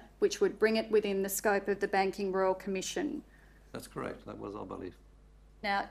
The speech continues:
Speaker 1: you heard Ms Marika's evidence yesterday, uh, Mister Howden?
Speaker 2: I did.
Speaker 1: And you've given a series of answers to questions from me throughout the course of this morning and yesterday afternoon.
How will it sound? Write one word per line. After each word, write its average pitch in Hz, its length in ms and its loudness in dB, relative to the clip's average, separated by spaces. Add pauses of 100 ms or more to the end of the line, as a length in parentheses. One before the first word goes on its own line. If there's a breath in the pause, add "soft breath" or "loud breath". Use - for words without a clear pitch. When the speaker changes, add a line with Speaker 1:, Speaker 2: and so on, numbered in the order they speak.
(100)
Speaker 1:
you 233 200 -4
heard 220 260 -2
Ms 208 160 -6
Marika's 208 600 -2
evidence 214 520 -4
yesterday, 233 800 0 (220)
uh, 214 280 -2 (640)
Mister 233 280 -2
Howden? 233 320 2 (1000)
Speaker 2:
I - 60 -10
did. 147 220 -8 (420)
Speaker 1:
And 214 160 -2
you've 208 160 0
given 214 240 2
a 202 80 0
series 214 560 6
of 202 140 4
answers 208 540 2
to 214 100 4
questions 208 640 2
from 202 260 0
me 254 320 8
throughout 202 640 4
the 214 100 0
course 214 300 4
of 208 120 2
this 202 200 -2
morning 220 340 0
and 208 120 0
yesterday 208 480 2
afternoon. 220 720 2